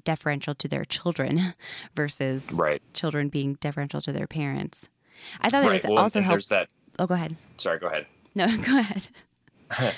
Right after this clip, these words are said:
Speaker 2: Well, just on that point, there's that, uh, bestseller, uh, "Battle Hymn of the Tiger Mother."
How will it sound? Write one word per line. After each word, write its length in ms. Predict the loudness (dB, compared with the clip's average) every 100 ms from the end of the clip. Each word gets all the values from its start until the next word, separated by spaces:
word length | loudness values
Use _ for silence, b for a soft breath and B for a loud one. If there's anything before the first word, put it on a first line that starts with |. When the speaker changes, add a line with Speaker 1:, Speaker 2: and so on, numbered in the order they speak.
| B B
Speaker 2:
Well, 280 | 0 0 -2 -6
just 160 | -2 0
on 80 | 0
that 180 | -4
point, 440 | -4 -2 -2 -4 -4
there's 180 | -4 0
that, 220 | -2 -2 -4
uh, 200 | -2 -2
bestseller, 720 | -2 -2 0 0 0 0 -4 -8 B B B -8
uh, 220 | -4 -2
"Battle 300 | 0 0 0
Hymn 120 | -2
of 100 | -4
the 60 | -6
Tiger 360 | -4 -4 -2 -6
Mother." 400 | -6 -6 -8